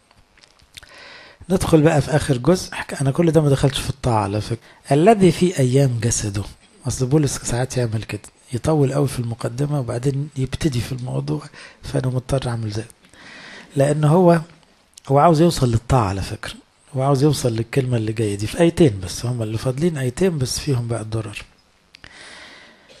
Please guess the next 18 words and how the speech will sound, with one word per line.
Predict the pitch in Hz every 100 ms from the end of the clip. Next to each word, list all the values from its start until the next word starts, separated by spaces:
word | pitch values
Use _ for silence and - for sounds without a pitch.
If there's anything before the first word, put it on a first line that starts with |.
| _ _ _ _ _ _ -
لما | 147 156 180
حط | - - - 208 - 196
الفرق | 151 190 180 165
بين | 147 165 151
الكهنوت | 139 - 139 123 139 143
ده | 131 147
والكاهن | 143 131 123 120 120 113
ده، | 117 156 156
والفرق | 139 120 135 131 -
الذبيحة | 113 110 110 117 101 107
دي | 113 160
والذبيحة | 147 110 113 110 107 -
دي | 104 151
والخلاص | 180 123 - 117 123 113
ده | 113 160
عن | 131
الخلاص | 123 107 107 117 131
ده، | 123 185